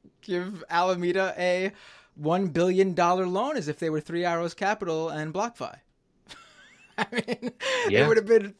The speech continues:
Speaker 1: to-, it'd been totally in the clear. <laughs>
Speaker 2: Well, I mean, also one of the very interesting things is he's now said a number of occasions that he regrets filing for bankruptcy. They, um,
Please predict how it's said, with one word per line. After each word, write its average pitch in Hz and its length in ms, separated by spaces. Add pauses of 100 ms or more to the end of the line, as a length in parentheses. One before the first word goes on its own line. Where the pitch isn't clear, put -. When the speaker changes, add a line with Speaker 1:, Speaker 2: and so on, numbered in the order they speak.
Speaker 1:
to-, 214 120
it'd 196 180
been 214 140
totally 262 340
in 294 60
the 294 80
clear. 330 680
<laughs> - 60 (1500)
Speaker 2:
Well, 175 160
I 165 40
mean, 170 140
also 170 220
one 104 180
of - 20
the 107 80
very 104 240
interesting 123 320
things 131 220
is 113 220
he's 117 240
now 110 140
said 117 200
a 104 60
number 98 420
of 101 80
occasions 107 560
that 104 300 (320)
he 120 120
regrets 98 400
filing 120 240
for 120 120
bankruptcy. 101 460 (100)
They, 95 280
um, 90 460